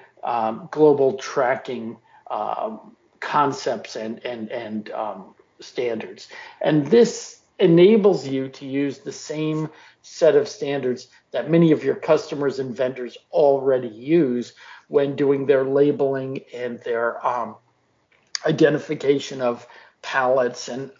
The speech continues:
items and all other manner of components in your supply chain. And this just re-, dramatically reduces friction throughout the supply chain, G S one standards. As Luigi mentioned,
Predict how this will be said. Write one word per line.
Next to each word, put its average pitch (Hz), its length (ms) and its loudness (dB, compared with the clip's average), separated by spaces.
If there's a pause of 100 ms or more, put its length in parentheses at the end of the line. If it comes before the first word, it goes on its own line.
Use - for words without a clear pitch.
(160)
items 127 800 -4 (440)
and 127 280 -10
all 160 500 6
other 156 300 6
manner 143 640 -2
of 135 480 -6
components 135 640 -12
in 131 80 -14
your 110 120 -12
supply - 440 -4
chain. 110 340 -12
And 135 140 -6
this 160 240 -6
just - 260 -10 (400)
re-, 151 560 4
dramatically 170 800 4
reduces 139 720 -2
friction - 580 -6
throughout 120 460 -2
the - 80 -18
supply 107 440 -12
chain, - 280 -18 (380)
G 120 200 -8
S - 200 -10
one 120 300 -8 (120)
standards. - 680 -14 (560)
As 151 180 4
Luigi 156 480 6
mentioned, 165 600 2